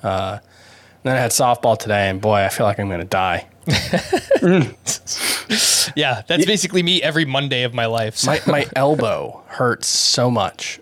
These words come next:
Speaker 1: between, like, flag football on Thur-, on Wednesday, softball yesterday, and then today. I just, like,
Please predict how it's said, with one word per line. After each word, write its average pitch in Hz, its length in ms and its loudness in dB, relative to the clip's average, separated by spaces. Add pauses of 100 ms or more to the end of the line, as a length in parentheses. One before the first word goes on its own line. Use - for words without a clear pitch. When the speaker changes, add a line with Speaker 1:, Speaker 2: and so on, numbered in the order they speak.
(160)
Speaker 1:
between, 117 380 -4
like, 104 200 -4
flag 120 360 0
football 120 360 2
on 110 140 0
Thur-, 120 180 0
on 104 200 -2
Wednesday, 110 760 0
softball 113 640 2
yesterday, 107 500 0
and 101 100 -4
then 101 100 -6
today. 101 540 -6
I 101 100 -4
just, 104 260 -6
like, 95 280 -2